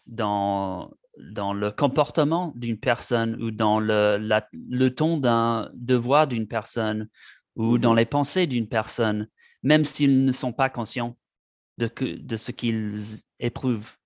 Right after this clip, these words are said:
Speaker 1: dans, dans le moment présent. Mais, euh, et la, une grosse partie du travail, c'est de, de tourner l'attention, euh, de la personne envers les choses dont ils ne sont pas conscients.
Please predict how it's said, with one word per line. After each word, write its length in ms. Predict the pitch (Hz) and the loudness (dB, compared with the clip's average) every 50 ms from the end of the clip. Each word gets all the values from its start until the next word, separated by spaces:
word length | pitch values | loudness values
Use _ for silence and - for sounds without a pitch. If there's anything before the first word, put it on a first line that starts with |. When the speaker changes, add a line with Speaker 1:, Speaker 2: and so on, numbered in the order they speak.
| _ _ - | _ _ -8
Speaker 1:
dans, 440 | 120 113 110 104 104 104 107 107 98 95 | -2 0 0 2 0 0 -2 -6 -8 -8
dans 220 | - 113 110 104 107 | -8 -6 -4 -2 -2
le 80 | 107 | -2
moment 260 | 107 104 101 101 101 | -2 -2 -2 -4 -4
présent. 440 | 101 - 110 104 101 101 104 104 - _ _ _ - - - - - - - _ _ _ _ _ | -6 -6 -8 -6 -6 -6 -8 -8 -10 _ _ _ -20 -20 -20 -20 -20 -20 -20 _ _ _ _ _
Mais, 640 | - - 120 117 127 123 127 127 131 135 139 131 131 - _ - | -2 2 4 6 6 8 8 8 6 6 4 2 0 -4 _ -2
euh, 460 | - 113 110 107 104 104 104 101 104 107 - _ _ _ - - - | 0 2 2 2 2 0 -2 -4 -6 -10 -14 _ _ _ -18 -14 -8
et 420 | 113 107 123 127 123 123 120 - _ _ _ _ _ _ _ _ _ _ _ _ _ _ _ | -2 0 2 2 2 2 0 -4 _ _ _ _ _ _ _ _ _ _ _ _ _ _ _
la, 1300 | - 127 120 120 113 113 110 107 107 107 107 104 104 104 101 101 98 98 95 95 - - - - - - - - | -4 -2 -2 0 -2 -2 -4 -4 0 2 4 4 4 4 4 4 4 2 0 0 -2 -2 -4 -6 -8 -10 -8 -6
une 140 | 123 117 | -6 -4
grosse 260 | 104 - 113 120 - - | -4 -4 -4 -6 -4 -2
partie 340 | - 107 107 - - 147 | -2 -2 -2 -2 -6 -6
du 200 | 139 120 113 104 | -6 -6 -6 -8
travail, 340 | - - 120 110 110 113 127 | -4 -2 0 2 2 2 0
c'est 220 | 127 - - 107 104 | 0 -4 -6 -6 -4
de, 100 | 101 104 - - - - - - - - | -4 -6 -8 -8 -12 -20 -20 -20 -10 -4
de 80 | - 120 | -4 -4
tourner 340 | - - - 131 123 123 120 | -2 -2 0 2 4 4 4
l'attention, 720 | 113 117 113 - - 123 120 - - 135 131 139 143 135 - 127 | 4 4 2 2 0 -4 -4 -4 -2 0 0 0 0 -4 -4 -4
euh, 480 | 113 101 98 95 95 95 90 87 76 - - - | -2 0 0 0 0 0 0 -2 -2 -6 -8 -8
de 140 | 147 123 123 | -2 2 4
la 140 | 117 110 107 | 4 4 4
personne 400 | - 135 127 - - 143 135 123 | 2 0 0 0 -2 -2 -2 -2
envers 540 | - 113 113 107 107 113 113 113 113 117 120 | -2 -4 -4 -2 2 2 4 4 2 0 -4
les 160 | 107 110 110 | -6 -6 -6
choses 480 | 104 - - 113 110 113 110 117 - - 113 | -4 -4 -2 -2 -2 -2 -4 -6 -10 -10 -6
dont 280 | 104 101 98 98 95 - - | -6 -6 -6 -6 -10 -12 -10
ils 360 | 104 101 98 98 95 95 98 | -8 -8 -6 -6 -6 -6 -8
ne 40 | 98 | -8
sont 200 | - - 101 92 | -8 -10 -10 -8
pas 120 | - 107 101 | -8 -8 -8
conscients. 460 | - 101 98 - - 98 - - | -10 -12 -14 -14 -14 -14 -14 -16